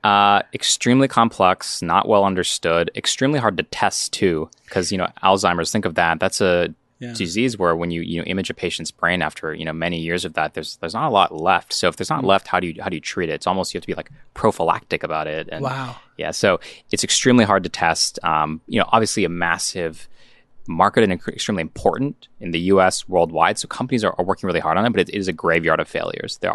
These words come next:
Speaker 1: I don't think there are any Alzheimer's medicines out on the market.
Speaker 2: Yeah. And so that one, you take the over twenty years that we'll be able to
Speaker 1: I'm,
Speaker 2: manage it or
Speaker 1: I'm, I'm op-,
Speaker 2: reverse it?
Speaker 1: I don't know about reversal,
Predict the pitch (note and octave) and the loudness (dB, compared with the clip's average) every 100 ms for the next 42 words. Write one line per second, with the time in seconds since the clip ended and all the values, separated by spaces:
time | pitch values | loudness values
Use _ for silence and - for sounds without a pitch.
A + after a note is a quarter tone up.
0 | - F2+ F2 - E2 E2 E2+ E2 - F2 | -2 -4 -4 -2 -2 0 -2 -4 -4 -6
1 | D#2 E2 D#2+ D#2+ D#2+ - E2 - - - | -6 -8 -10 -10 -8 -10 -12 -10 -12 -12
2 | - - - - - - _ _ C#3 B2+ | -14 -12 -8 -8 -10 -20 _ _ -4 -4
3 | A#2+ - _ _ _ _ _ _ _ _ | -6 -12 _ _ _ _ _ _ _ _
4 | - - - D3 D3 - - - D3 D#3 | -20 -20 -12 -8 -8 -10 -6 0 4 4
5 | E3+ F3+ F3+ F3+ F3 D#3 - D3 C#3+ C#3 | 4 4 2 2 -4 -2 2 2 2 0
6 | D3 - D#3+ F3 F3 E3 E3 F3+ - - | 0 -2 -2 -4 -8 -8 -8 -8 -12 -16
7 | - - - - - - - C#3+ C#3 C#3+ | -20 -20 -20 -20 -20 -4 2 4 6 8
8 | C#3 F#3+ A3 D3+ C3+ C#3+ C#3 D#3 D3+ D3 | 8 6 6 6 4 2 0 2 2 2
9 | A#2+ - D3+ A3 A3+ G3+ - D#3 F3 D3+ | 0 0 4 4 4 0 4 6 8 8
10 | - F#3+ - _ _ _ _ _ _ _ | 6 4 2 _ _ _ _ _ _ _
11 | _ - F3+ G#3+ G3+ D#3+ - G2+ F2+ F2+ | _ 0 2 6 6 6 4 2 4 2
12 | - E3+ G3 | 2 0 -2